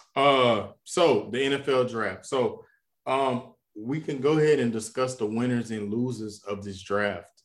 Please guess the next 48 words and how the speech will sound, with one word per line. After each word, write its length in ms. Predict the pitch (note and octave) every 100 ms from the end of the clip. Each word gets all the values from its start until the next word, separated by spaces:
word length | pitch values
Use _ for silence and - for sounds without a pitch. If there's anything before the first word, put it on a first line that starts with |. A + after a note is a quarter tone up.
| -
Uh, 220 | G#2 G2
just 240 | A2 B2
what 180 | C3 C#3
a 60 | B2+
team 460 | B2+ B2 B2+ B2
that 200 | A2 G#2+
you 60 | G#2+
felt 340 | - A2+ A2+
like. 360 | G2+ G2+ G2 - -
Let's, 320 | C3 B2+ -
let's 180 | C#3 C#3
discuss 400 | C3 - A#2 -
winners 340 | G#2 G#2+ G2+
first, 280 | - G#2 G2+
and 140 | G2+ G2+
we'll 100 | G2
go, 220 | G2 G2
we'll 260 | A2 A#2
go 160 | G#2+ A2+
around 360 | G#2+ A2+ A2 G2+
and 120 | F#2+
then 100 | G2
we'll 120 | G2
discuss 400 | F#2+ - F#2 G2+
losers. 420 | A2 A2 G#2 F#2 _ _ _ _ _
Who 100 | E3
do 40 | F#3+
y'all 120 | E3
feel 160 | - F3
like 160 | D#3
won 400 | B2 C3+ E3 D3+
in 100 | A2+
this 220 | G#2 G2+ -
draft? 380 | G2 F#2 F2+ -
Who 100 | C#3
do 60 | D#3+
you 80 | D3+
feel 160 | D3+
like 160 | C#3 B2
had 320 | B2+ B2+ G#2+
the 60 | G2+
best 420 | G#2+ A2 A2 -
draft 400 | A2+ B2+ G#2+ -
as 100 | -
far 240 | A2+ A2
as 80 | G2+
strategy 560 | - G#2 G#2+ G#2 G#2 G#2
and 180 | G2+